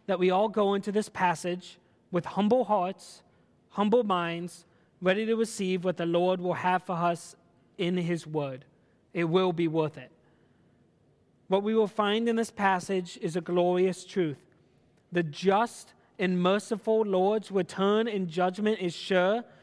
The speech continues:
so watch your hearts and depend on him. Let me say that again. The just and merciful Lord's return in judgment is sure, so watch your hearts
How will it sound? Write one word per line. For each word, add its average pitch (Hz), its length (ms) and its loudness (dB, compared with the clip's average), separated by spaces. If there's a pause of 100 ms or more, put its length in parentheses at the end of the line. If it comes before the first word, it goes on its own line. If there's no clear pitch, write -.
(220)
so - 180 0
watch 180 400 0
your 226 160 2
hearts 175 560 -2
and 180 160 -4
depend 170 440 -2
on 160 240 -2
him. 143 340 -8 (760)
Let 170 80 -4
me 185 60 2
say 190 160 2
that 180 180 2
again. 165 340 -4 (320)
The 180 120 2
just 185 720 0 (320)
and 185 240 0
merciful 208 640 2
Lord's 202 460 0
return 208 600 0
in 196 260 -4
judgment 202 560 -2
is 175 140 -2
sure, 208 520 0 (460)
so - 180 -2
watch 180 440 0
your 254 140 2
hearts 180 580 -2